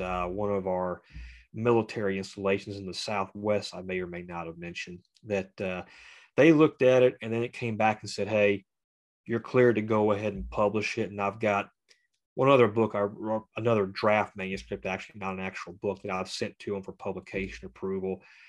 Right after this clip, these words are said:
So that book, that book's actually doing pretty good.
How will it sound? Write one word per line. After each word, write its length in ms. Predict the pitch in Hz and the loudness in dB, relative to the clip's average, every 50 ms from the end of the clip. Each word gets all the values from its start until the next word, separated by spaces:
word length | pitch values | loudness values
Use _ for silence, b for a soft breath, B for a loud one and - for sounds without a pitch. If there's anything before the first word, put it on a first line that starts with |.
| B B B B B | B B B B B
So 540 | B - - 113 104 101 98 98 95 - _ _ _ _ _ _ _ _ _ _ _ _ _ _ - - - | B -6 0 2 4 4 4 4 2 -2 _ _ _ _ _ _ _ _ _ _ _ _ _ _ -16 -12 -4
that 320 | 117 151 156 185 190 123 | 0 0 0 0 0 2
book, 320 | 110 127 127 120 120 - - - - _ _ - | 6 8 8 8 6 4 -6 -20 -20 _ _ -12
that 300 | 156 185 214 226 208 175 | -6 -4 -4 -2 -2 0
book's 220 | 165 170 - - 135 | 0 0 0 0 0
actually 320 | 131 127 - - - 113 | 0 0 -2 -4 -6 -6
doing 360 | 104 110 117 113 113 110 104 | -4 -4 -4 -2 -2 -4 -4
pretty 300 | - - - 123 110 104 | -6 -6 -4 -4 -4 -4
good. 420 | 98 107 113 113 110 110 110 107 | -4 -2 0 4 4 4 4 2